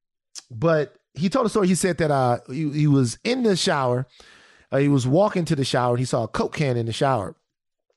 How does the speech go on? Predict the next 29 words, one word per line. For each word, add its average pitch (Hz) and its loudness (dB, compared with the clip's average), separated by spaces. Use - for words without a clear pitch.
And 101 -2
he 170 4
didn't 175 2
know 151 2
that 135 0
the 113 -8
Coke - -2
can 139 -2
in 120 0
the 117 -4
shower 185 0
meant 131 -4
don't 120 -2
come 123 -2
in 113 -4
the 113 -2
shower 117 0
'cause 104 -4
two 117 -4
men 107 -4
in 101 -6
the 101 -8
shower 98 -6
were 82 -8
having 87 -12
sex. - -16
So 107 -2
he 117 -4
walks 190 -2